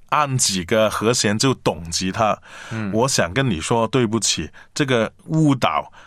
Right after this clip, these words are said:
Speaker 1: 实在是太大的误会。
Speaker 2: 嗯。
Speaker 1: 因为吉他其实我们应该看它成为一个琴来的，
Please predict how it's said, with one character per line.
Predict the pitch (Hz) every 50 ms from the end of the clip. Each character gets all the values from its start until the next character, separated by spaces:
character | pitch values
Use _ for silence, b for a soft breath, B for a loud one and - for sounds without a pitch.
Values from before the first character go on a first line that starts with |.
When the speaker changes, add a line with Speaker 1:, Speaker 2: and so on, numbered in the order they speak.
| B B B
Speaker 1:
实 | - - - - 120 120
在 | 127 131 127
是 | 123 - 131 113
太 | - - 196 185 175
大 | 131 196 170 160 160 156
的 | 143 135 127
误 | 120 127 127 127
会。 | - - 131 120 98 85 73 - - B B B B B
Speaker 2:
嗯。 | 131 131 131 120 98
Speaker 1:
因 | 180 214 220
为 | 202 214 196
吉 | - - - 127 143
他 | 147 170 165 170
其 | - - - 117 123 127
实 | - - 127 127
我 | 139 135 104 92 87
们 | 95 104 123
应 | 139 135 131 123
该 | 135 131 127
看 | 127 - - - 131 131 131
它 | - - 135 127
成 | - - 107 101
为 | 107 107
一 | 113 104
个 | 104
琴 | - - - - - 85 82 87 92
来 | 90 80 76 76
的， | 73 76 -